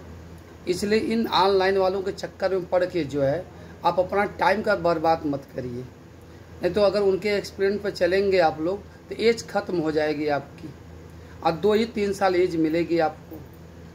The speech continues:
इसलिए जो है कि उनके चक्कर में पढ़ के आपका भविष्य ख़राब हो सकता है। तो इस ऑनलाइन का मोह माया छोड़िए, जो सिस्टम बनाया गया उस सिस्टम से पढ़िए, ऑफलाइन वाली क्लास ज्वाइन करिए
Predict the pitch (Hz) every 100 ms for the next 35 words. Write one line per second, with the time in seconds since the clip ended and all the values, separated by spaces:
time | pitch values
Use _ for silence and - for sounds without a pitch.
0 | - - - 180 180 196 208 180 208 202
1 | 202 185 196 170 190 202 190 180 190 185
2 | 202 214 - - - - 165 180 185 139
3 | 165 202 - 196 196 - - 147 156 139
4 | 139 - - - 135 120 - - - -
5 | - - 180 202 - - 165 180 180 190
6 | 185 185 185 185 175 180 180 143 139 165
7 | 202 - - - 143 208 214 175 160 -
8 | 220 196 151 147 165 190 185 202 170 -
9 | 156 - 190 170 180 - 135 131 165 185
10 | - - - - - 180 233 - 208 208
11 | 202 190 190 170 165 147 156 156 165 160
12 | 180 202